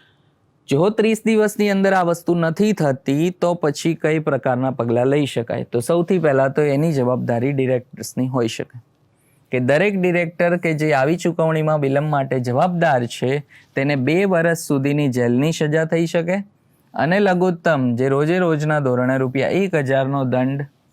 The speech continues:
માટે તે જવાબદાર રહેશે, જ્યાં સુધી વિલંબ થાય છે એટલા દિવસ સુધી. બરાબર?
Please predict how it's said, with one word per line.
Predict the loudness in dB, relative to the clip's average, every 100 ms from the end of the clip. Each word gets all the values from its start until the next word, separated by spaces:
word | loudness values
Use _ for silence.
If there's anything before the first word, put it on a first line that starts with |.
| -4
માટે | -2 -2
તે | -2 -2
જવાબદાર | -2 -2 -2 -2 -2
રહેશે, | 0 -2 -2 -4
જ્યાં | -2 -2 -2
સુધી | -2 -2 -2 -4 _ _ _
વિલંબ | -2 0 0
થાય | -2 -4
છે | -4 -4
એટલા | -2 -4
દિવસ | -4 -6 -8
સુધી. | -12 -14 -14 -16 _ _ _ _ -8
બરાબર? | -4 -2 -2